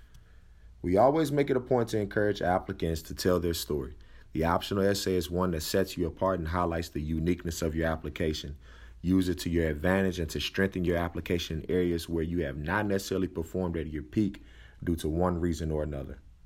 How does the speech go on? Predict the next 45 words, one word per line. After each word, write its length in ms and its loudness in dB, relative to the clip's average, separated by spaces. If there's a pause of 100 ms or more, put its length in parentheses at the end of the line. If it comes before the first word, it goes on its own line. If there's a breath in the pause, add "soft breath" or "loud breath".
(120)
Let's 60 2
move 180 12
towards 280 12
our 120 12
topic 380 10
of 160 10
writing 240 12
compelling 460 10
essays. 560 6 (140)
Specifically, 760 12
we 100 12
want 240 10
to 80 6
focus 380 8
on 80 12
the 80 10
consortium 520 10
essays 480 10
and 120 8
the 100 4
impact 480 8
that 140 8
it 80 8
has 280 10
on 120 8
admission 480 10
to 120 8
our 100 10
member 260 8
schools, 560 8 (480 loud breath)
membership 440 12
to 80 0
the 120 8
consortium, 760 10 (400 loud breath)
which 180 12
has 180 12
its 120 6
own 340 12
benefits 460 10
beyond 380 10
all 260 12
we 120 8
will 120 6
discuss 380 10
today, 420 10